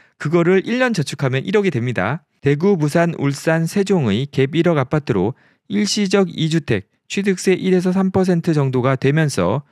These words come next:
양도소득세가 면제되는 최대 삼 년의 기간을 활용하여 투자하겠다. 육 년 차, 이 주택 유지하면서 주식 포트폴리오 조정. 오십 퍼센트는 국내 플러스 미국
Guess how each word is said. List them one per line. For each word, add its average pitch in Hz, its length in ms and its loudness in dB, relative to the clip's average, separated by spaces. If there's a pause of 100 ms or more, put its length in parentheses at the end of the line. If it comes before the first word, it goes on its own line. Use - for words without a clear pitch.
(240)
양도소득세가 160 840 0
면제되는 123 640 0 (240)
최대 214 340 0
삼 220 240 -4
년의 226 380 0
기간을 147 480 -2 (220)
활용하여 175 560 -2
투자하겠다. 135 640 -2 (340)
육 147 80 -2
년 190 280 2
차, 82 260 -2 (340)
이 160 140 -2
주택 185 400 0
유지하면서 143 720 2
주식 143 340 -4
포트폴리오 151 560 0
조정. 131 300 0 (420)
오십 151 240 0
퍼센트는 180 560 2
국내 156 520 0 (140)
플러스 160 400 0
미국 127 520 0